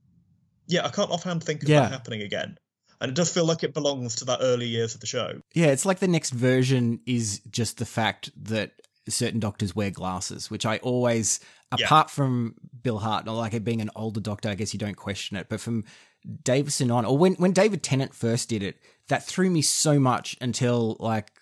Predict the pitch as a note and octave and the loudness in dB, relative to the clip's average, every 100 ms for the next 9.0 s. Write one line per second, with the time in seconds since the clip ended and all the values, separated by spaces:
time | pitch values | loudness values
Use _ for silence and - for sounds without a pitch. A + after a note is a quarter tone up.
0 | - A2+ A#2 C3 C3 - B2 B2 A2+ G2+ | -8 -8 0 2 2 2 2 2 2 0
1 | A2 G#2+ G#2+ A2 G#2+ D3+ A#2 E2+ C3+ G#2 | 0 0 -2 -2 -2 0 0 -2 -2 -2
2 | F#2+ G2 B2+ G2+ - A2 F#2+ - _ A#2+ | -4 -2 -2 -2 -2 -2 -2 -8 _ -4
3 | A2+ A2 - B2+ A2+ A2 A2+ B2 G2+ G2+ | -2 -4 -6 -4 -2 -2 -2 -2 -4 -4
4 | G2+ G#2 C#3+ A2 F#2 E2 D#2+ E2 G2+ - | -4 -2 0 0 -2 -6 -8 -8 -8 -12
5 | - - _ _ G#2+ G2+ - G#2+ A2 A2 | -20 -20 _ _ -2 -2 -2 0 2 2
6 | G#2 A#2 G2+ B2+ C3+ C#3 - B2+ A2 G2+ | 2 2 6 8 8 8 4 2 2 2
7 | G#2 G#2 - F#2 F#2 E2+ _ - F#2+ F#2 | 0 -2 -4 -4 -4 -8 _ -8 -6 -4
8 | G2 - _ _ _ - F#2+ F#2 F2+ | -4 -6 _ _ _ -4 -2 0 -2